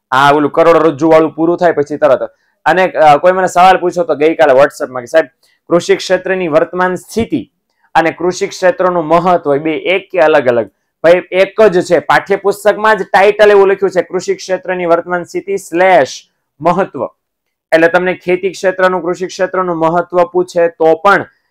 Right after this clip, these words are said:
એ જ મુદ્દા લખવાના કે રોજગારી, રાષ્ટ્રીય આવકની નિકાસ કમાણીને છે ને ઉદ્યોગોના વિકાસમાં ફાળો ને ઈ બધા મુદ્દા. ઓકે, લોકોના જીવન ધોરણમાં સુધારો ને ઈ બધા મુદ્દા. ઈ તમારે એમાં ખાસ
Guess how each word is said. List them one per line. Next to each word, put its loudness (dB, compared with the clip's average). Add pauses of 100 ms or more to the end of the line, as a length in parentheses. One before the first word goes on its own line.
(160)
એ 2
જ -2
મુદ્દા 0
લખવાના 0
કે 0
રોજગારી, 2
રાષ્ટ્રીય 0
આવકની -2
નિકાસ -4
કમાણીને -2
છે -2
ને -4 (300)
ઉદ્યોગોના 0
વિકાસમાં -2
ફાળો 2
ને -6
ઈ -6
બધા 0
મુદ્દા. -8 (400)
ઓકે, 0
લોકોના 0
જીવન -2
ધોરણમાં 0
સુધારો -2
ને -6
ઈ -6
બધા -4
મુદ્દા. -12
ઈ -6
તમારે -4
એમાં 0
ખાસ -2